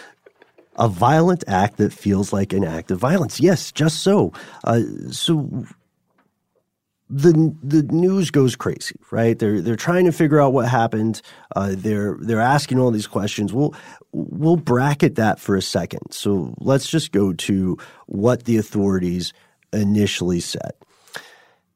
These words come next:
Captain Doug Kane, who was a spokesman for the state police,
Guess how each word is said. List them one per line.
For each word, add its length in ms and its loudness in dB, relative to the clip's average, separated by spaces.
Captain 480 2
Doug 280 2
Kane, 500 0
who 80 -4
was 180 0
a 260 -2
spokesman 600 2
for 140 -2
the 80 -2
state 300 2
police, 480 -2